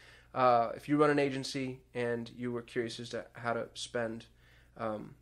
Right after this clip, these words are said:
I hope this helps you as well, 'cause we've walked through every single possible manifestation. This is where we landed.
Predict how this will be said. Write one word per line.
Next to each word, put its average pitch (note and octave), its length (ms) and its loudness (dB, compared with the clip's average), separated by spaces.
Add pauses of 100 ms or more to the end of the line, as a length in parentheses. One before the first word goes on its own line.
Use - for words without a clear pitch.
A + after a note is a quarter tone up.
I A#2 40 -10
hope A#2 160 0
this A2+ 160 -6
helps A#2 260 -4
you A#2 80 -4
as A#2 80 -8
well, A#2 220 4
'cause A#2 160 -10
we've A2+ 180 -6
walked G#2+ 280 0
through G#2+ 220 -8
every A2+ 300 -2
single G#2+ 300 -6
possible G#2+ 460 -6
manifestation. G#2 760 -10
This G#2+ 180 -12
is G#2 60 -14
where G#2 140 -8
we G2 80 -8
landed. C3+ 400 0